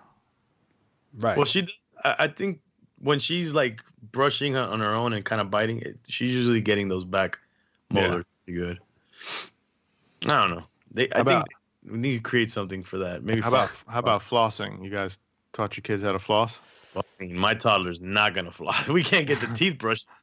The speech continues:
Speaker 2: The flossing's not happening.
Speaker 1: Flossing came into the picture. Let's see, my son is six. I'd say around first grade is when we tried to emphasize flossing.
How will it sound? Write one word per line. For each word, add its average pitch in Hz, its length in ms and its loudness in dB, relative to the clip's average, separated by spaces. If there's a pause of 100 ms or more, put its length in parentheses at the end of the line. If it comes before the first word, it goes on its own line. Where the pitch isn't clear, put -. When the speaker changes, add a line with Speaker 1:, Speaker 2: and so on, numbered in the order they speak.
(220)
Speaker 2:
The - 80 -4
flossing's 117 480 2
not 104 160 -6
happening. 104 420 -2 (600)
Speaker 1:
Flossing 139 480 0
came 131 280 4
into 123 280 2
the 110 120 0
picture. 101 920 0 (1040)
Let's 113 160 -12
see, - 80 -8
my 92 140 -10
son 98 260 -10
is 87 80 -12
six. - 720 -8
I'd 113 200 -4
say 120 420 2
around 104 840 -4
first 101 400 -6
grade 95 380 -6
is 87 160 -12
when 90 220 -8
we 87 420 -10 (880)
tried 101 360 -2
to 101 120 -8
emphasize 92 640 -6
flossing. 82 480 -12